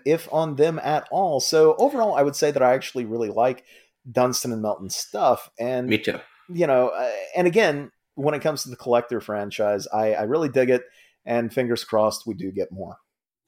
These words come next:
Speaker 2: It's possible. It's possible. I'm, I'm on the fence of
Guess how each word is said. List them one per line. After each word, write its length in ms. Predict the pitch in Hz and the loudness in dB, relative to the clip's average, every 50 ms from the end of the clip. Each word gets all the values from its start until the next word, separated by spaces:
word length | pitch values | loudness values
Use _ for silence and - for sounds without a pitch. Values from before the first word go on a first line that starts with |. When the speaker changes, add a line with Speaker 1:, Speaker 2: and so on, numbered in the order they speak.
| _ _ _ _ _ _ _ _ - - _ _ _ - | _ _ _ _ _ _ _ _ -20 -20 _ _ _ -4
Speaker 2:
It's 200 | - 170 170 - | -4 -4 -4 -6
possible. 1000 | - - - 226 247 240 - - 170 143 127 110 104 104 104 110 123 - - - _ _ _ _ _ _ _ _ _ _ _ _ _ _ _ _ _ _ _ _ _ _ _ _ _ _ - | -10 -6 -4 -4 -4 -4 -4 -4 -4 -2 0 0 0 0 0 -2 -4 -8 -14 -20 _ _ _ _ _ _ _ _ _ _ _ _ _ _ _ _ _ _ _ _ _ _ _ _ _ _ -14
It's 160 | 160 160 151 | -14 -12 -8
possible. 680 | - 180 190 180 180 - 143 113 117 110 110 107 - - | -2 0 0 0 0 -2 -6 -6 -4 -4 -4 -4 -4 -4
I'm, 240 | - 160 170 175 - - | -6 -6 -6 -6 -6 -6
I'm 140 | 185 190 196 | -4 -2 -2
on 140 | 208 226 240 | -4 -4 -6
the 80 | 330 | -8
fence 400 | - - 180 147 143 139 - - | -4 -2 0 0 0 -2 -2 0
of 260 | 127 113 113 113 113 | 0 0 0 -2 -8